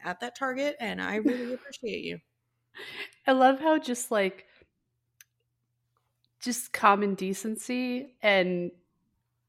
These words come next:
Speaker 2: pretty adequate <laughs> customer service, we're like, "Oh my God." <laughs> Like,
Speaker 1: Well,
Speaker 2: so
Speaker 1: okay.
Speaker 2: good.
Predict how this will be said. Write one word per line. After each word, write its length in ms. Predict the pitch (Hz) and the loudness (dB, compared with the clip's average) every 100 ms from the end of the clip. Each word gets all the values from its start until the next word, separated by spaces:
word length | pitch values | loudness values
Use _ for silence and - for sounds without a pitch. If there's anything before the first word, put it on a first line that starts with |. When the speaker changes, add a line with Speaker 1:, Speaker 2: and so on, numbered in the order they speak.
| _ | _
Speaker 2:
pretty 320 | 233 196 185 | -2 -2 -4
adequate 680 | 175 185 196 - - 220 208 - _ _ _ | -2 0 0 -2 4 4 4 -2 _ _ _
<laughs> 380 | _ _ _ _ | _ _ _ _
customer 440 | 220 202 - 196 | 2 2 2 2
service, 480 | 190 - 190 202 208 | 2 6 4 4 0
we're 100 | 208 | 8
like, 140 | 208 208 | 10 10
"Oh 160 | 196 | 10
my 200 | 220 220 | 12 12
God." 580 | 220 220 - 240 - 214 - | 12 10 10 8 10 6 4
<laughs> 40 | - _ _ _ - - | -20 _ _ _ -6 -2
Like, 160 | 247 - | -2 6
Speaker 1:
Well, 240 | 330 339 | 6 6
Speaker 2:
so 380 | - - 254 254 | -2 4 8 8
Speaker 1:
okay. 380 | 302 427 311 247 - | 10 10 10 4 -6
Speaker 2:
good. 420 | 269 - 392 - | -8 -6 -4 -4